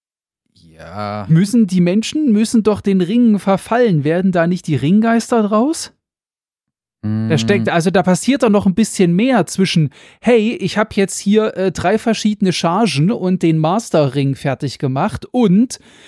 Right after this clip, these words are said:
Speaker 2: Sauron wird der Ring abgeschnitten. Da passiert da noch ein bisschen was.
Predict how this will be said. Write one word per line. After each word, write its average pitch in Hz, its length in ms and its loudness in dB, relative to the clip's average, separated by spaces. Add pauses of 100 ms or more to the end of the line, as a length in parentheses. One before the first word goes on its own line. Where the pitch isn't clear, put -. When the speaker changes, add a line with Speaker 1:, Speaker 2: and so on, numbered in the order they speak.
(140)
Speaker 2:
Sauron 185 580 2
wird 190 160 0
der 180 140 0
Ring 208 180 2
abgeschnitten. 170 720 -2
Da 151 100 0
passiert - 360 0
da 131 80 2
noch 120 100 2
ein 113 80 0
bisschen 127 320 -2
was. - 260 -10